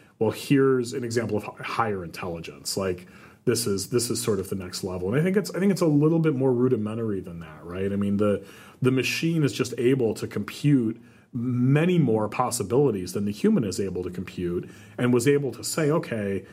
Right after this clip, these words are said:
um, and, and this will be a little bit too inside baseball and may not make sense to people <laughs> who aren't familiar with Go, but I'm going to abandon this little tactical fight in this part of the board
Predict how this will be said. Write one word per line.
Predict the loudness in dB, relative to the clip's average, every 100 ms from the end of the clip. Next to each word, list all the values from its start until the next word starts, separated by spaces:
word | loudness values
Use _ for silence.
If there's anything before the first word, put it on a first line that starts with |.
| -20 -14 -4
um, | -2 0 0
and, | 0 0
and | -2 -2 0
this | 0 2
will | 0
be |
a | 2
little | 2 0
bit | 0 -4
too | -4 -2
inside | -2 -4 -2
baseball | 0 0 0 -2
and | 0
may | 0
not | 0 0
make | -4 -2
sense | -2 -2 -2
to |
people | -4 -4
<laughs> | -4
who | -10
aren't | -10
familiar | -2 2 2 2
with | 0
Go, | 0 2 2 0
but | 2 0 0 -8 -20 -12 -2
I'm | 0 0
going | 0 -2
to | 0 0
abandon | 0 0 2 2 2 0 0
this | 0 0
little | 2 2 0
tactical | -2 -6 -4 -4 -4
fight | -4 -4 -4 -2
in | 0 0
this | 0
part | -2 -4 -4
of | -4
the |
board | -4 -2 -2 -2 -6